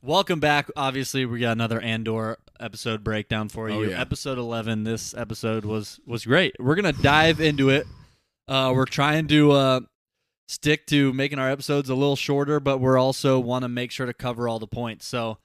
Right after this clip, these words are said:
Speaker 1: our format, as we've kinda been reiterating the last, you know, handful of these episodes, overall th-, thoughts, and then some character deep dives for the,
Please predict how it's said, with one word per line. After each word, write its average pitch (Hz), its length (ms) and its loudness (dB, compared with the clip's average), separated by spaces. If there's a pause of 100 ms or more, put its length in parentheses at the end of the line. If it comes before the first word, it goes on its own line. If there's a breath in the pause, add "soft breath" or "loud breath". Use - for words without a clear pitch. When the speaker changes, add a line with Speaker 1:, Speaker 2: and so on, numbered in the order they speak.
(760)
Speaker 1:
our 123 120 0
format, 185 600 4 (340)
as 151 280 0
we've 151 120 2
kinda 160 260 0
been 147 340 0
reiterating 143 720 2 (140)
the 135 220 -4
last, 135 340 0
you 143 100 2
know, 127 100 2
handful 135 380 2
of 127 60 0
these 127 180 -2
episodes, 131 580 -2
overall 143 460 0
th-, 139 260 -6
thoughts, 160 440 -2
and 147 100 -4
then 143 180 -2
some 135 200 -6
character 135 440 -2
deep 120 240 -8
dives 117 440 -2 (160)
for 120 200 0
the, 107 140 -6